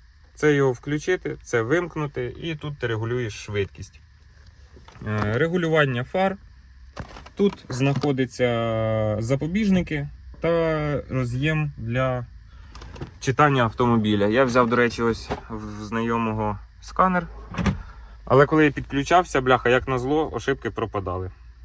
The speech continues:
І так я ще не, не вдалося прочитати той код ошибки і що то є взагалі, е, зв'язане з чеком. Коробка передач шестиступінчата, зручна,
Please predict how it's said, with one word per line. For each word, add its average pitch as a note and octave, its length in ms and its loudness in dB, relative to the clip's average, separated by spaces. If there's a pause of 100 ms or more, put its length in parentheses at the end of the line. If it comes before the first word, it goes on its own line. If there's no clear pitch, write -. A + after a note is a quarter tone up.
(160)
І A2 80 -6
так B2 200 -2
я A2 100 -2
ще G#2+ 220 -2
не, G#2+ 200 0
не A#2 140 0
вдалося G2 420 2
прочитати G#2 520 -4
той F2+ 200 -8
код G2+ 260 -4
ошибки C3+ 420 -6
і F#2 260 -8
що - 200 -8
то G#2 120 -6
є F#2+ 160 -4
взагалі, F#2 500 -6 (320)
е, F#2 280 -8
зв'язане G2+ 420 -4
з F#2+ 60 -10
чеком. - 380 -8 (640)
Коробка F3 380 -2
передач E3+ 560 -2 (600)
шестиступінчата, D#3 920 -4 (640)
зручна, B2+ 500 -6